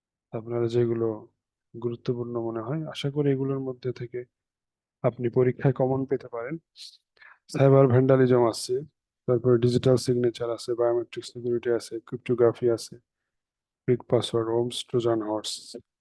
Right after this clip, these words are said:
এই বিষয়গুলো সংক্ষিপ্ত, মানে, বিসিএস রিটেন এক্সামে টেকনিক্যাল যে ক্যাডার আছে,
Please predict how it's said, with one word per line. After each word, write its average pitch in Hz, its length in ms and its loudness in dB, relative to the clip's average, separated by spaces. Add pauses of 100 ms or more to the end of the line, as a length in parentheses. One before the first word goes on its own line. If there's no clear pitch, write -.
(440)
এই 151 80 2
বিষয়গুলো 160 580 4
সংক্ষিপ্ত, 147 600 -4
মানে, 139 460 2
বিসিএস 127 580 -4
রিটেন 143 400 -4
এক্সামে 120 600 -6 (100)
টেকনিক্যাল 123 520 0
যে 113 120 0
ক্যাডার 113 380 0
আছে, 139 220 -12